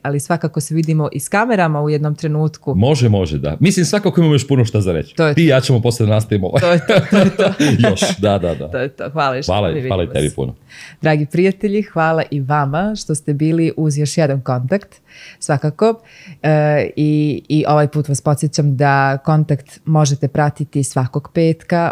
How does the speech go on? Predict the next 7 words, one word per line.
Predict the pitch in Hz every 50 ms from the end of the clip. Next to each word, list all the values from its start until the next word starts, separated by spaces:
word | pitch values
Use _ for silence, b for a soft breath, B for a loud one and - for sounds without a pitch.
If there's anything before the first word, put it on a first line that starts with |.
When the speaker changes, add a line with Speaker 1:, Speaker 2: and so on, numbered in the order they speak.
| - -
Speaker 1:
od | 135
devetnaest | 127 131 117 - - - - 156 160 156 -
časova | - 170 165 160 - - 185 175 165 170 165 165 160 165 - - _
na | - 147 147 143 139 139
našoj | 143 143 139 - - 143 135
Facebook | - - 139 131 127 - 123 -
stranici, | - - 135 139 151 180 180 - - 254 262 262